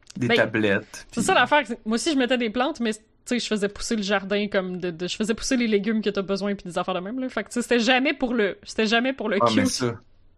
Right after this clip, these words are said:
Speaker 1: ah, ça, ça m'a pris tellement de temps avant de découvrir ces plantes-là. Moi, au début, c'était juste des plantes décoratives.
Speaker 2: Ouais, j'avoue que aussitôt que, ouais, il y a ça aussi, vraiment. Aussitôt que je trouve une graine, m'a la planter à quelque part.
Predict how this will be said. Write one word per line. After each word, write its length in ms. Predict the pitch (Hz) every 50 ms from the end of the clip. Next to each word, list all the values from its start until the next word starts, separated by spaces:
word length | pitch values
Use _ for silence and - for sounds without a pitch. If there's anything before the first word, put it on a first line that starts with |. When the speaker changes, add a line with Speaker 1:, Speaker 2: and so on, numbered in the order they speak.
| _ _ - -
Speaker 1:
ah, 60 | -
ça, 140 | - - 160
ça 100 | 156 147
m'a 100 | 127 123
pris 200 | 117 - - 135
tellement 360 | - 165 160 160 165 165 160 156
de 60 | 143
temps 160 | - 165 165
avant 200 | 160 139 135 131
de 60 | 131
découvrir 440 | 127 127 127 - 139 127 131 135 135
ces 160 | 127 131 123
plantes-là. 640 | 123 127 131 120 120 117 - 135 135 131 135 135 127
Moi, 180 | 87 127 139 139
au 40 |
début, 240 | 123 123 117 127 139
c'était 180 | 135 - 110 104
juste 140 | 104 113 101
des 100 | 113 104
plantes 200 | 101 110 104 107
décoratives. 720 | 104 104 101 104 104 104 101 - - - - 113 110 120 117 113 - - - _ _ _ _ _ _ _ _ _ _ _ _ _ _ _ _ _ _ _ _ _ - - - - - - - -
Speaker 2:
Ouais, 180 | - 285 311 320
j'avoue 260 | 285 349 339 294 415
que 140 | 403 370 302 -
aussitôt 360 | 269 320 - - - 392 403
que, 260 | 403 - 320 302 302 269 - - _ _ _ _ _ _ -
ouais, 140 | 247 254 247
il 40 |
y 20 | 240
a 60 | 240
ça 100 | - 294
aussi, 140 | 262 - 269
vraiment. 340 | 233 220 208 208 208 - 208
Aussitôt 300 | 262 262 - - 370 359
que 100 | 359 285
je 60 | -
trouve 180 | - - 269
une 140 | 277 240 226
graine, 440 | 202 220 208 220 208 226 269 302 302 - _ _ _ _ _ _ _ -
m'a 180 | 196 202 208 208
la 100 | 202 190
planter 300 | - 190 180 175 202 202
à 40 | 196
quelque 180 | - 170 -
part. 220 | - - 165 -